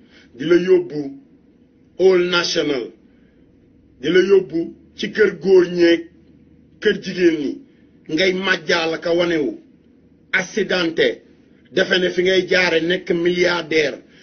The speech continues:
bu mu tax la ngay telli telli di ñëw Amérique dem, ak New York, kër ga nga nekkoon ñu la fay tëdde guddeeg bëccëg, kooku bi mu demee Sénégal ñëw, ngeen ànd dem wut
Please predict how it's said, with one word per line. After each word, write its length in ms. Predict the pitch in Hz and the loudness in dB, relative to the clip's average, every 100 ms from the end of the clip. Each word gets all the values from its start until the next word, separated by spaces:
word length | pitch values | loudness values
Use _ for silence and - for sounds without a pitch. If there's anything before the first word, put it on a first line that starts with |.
| - | -12
bu 80 | 156 | -4
mu 120 | 185 180 | -4 -2
tax 160 | - | -2
la 120 | 196 | 0
ngay 320 | 175 175 185 - | 0 0 0 0
telli 360 | 202 180 175 | 0 0 -4
telli 300 | 196 185 165 | -2 0 0
di 120 | 156 175 | -8 -2
ñëw 220 | 180 180 180 | 0 0 -2
Amérique 460 | 175 165 151 165 151 | 0 0 0 -4 -4
dem, 200 | 131 - - _ _ _ _ _ _ _ _ - | -4 -6 -20 _ _ _ _ _ _ _ _ -6
ak 140 | 185 | -4
New 200 | 190 196 | -2 -2
York, 340 | 190 185 147 - _ _ _ _ _ _ _ | 0 2 0 -6 _ _ _ _ _ _ _
kër 180 | - 226 | 0 0
ga 100 | 214 | 2
nga 100 | 208 214 | 0 0
nekkoon 400 | 214 208 202 180 | 0 0 -2 0
ñu 100 | 185 | 0
la 100 | 202 | 0
fay 240 | 202 190 - | 2 0 2
tëdde 340 | 214 - 165 | -2 2 0
guddeeg 360 | 165 - 202 - | 0 0 -2 0
bëccëg, 320 | 196 - 170 - _ _ _ _ _ _ _ | -2 -2 -4 -6 _ _ _ _ _ _ _
kooku 320 | 220 214 202 | 0 0 -2
bi 120 | 160 | -4
mu 120 | 202 208 | -2 0
demee 300 | 214 208 202 | 0 0 -2
Sénégal 500 | 202 185 180 175 165 | -2 -2 -2 -2 0
ñëw, 280 | 180 185 143 - - | 2 2 0 -6 -6
ngeen 320 | 180 202 196 | 0 0 -2
ànd 240 | 196 208 180 165 | -4 -4 -4 -4
dem 220 | 196 202 | -4 -4
wut 140 | 214 | -8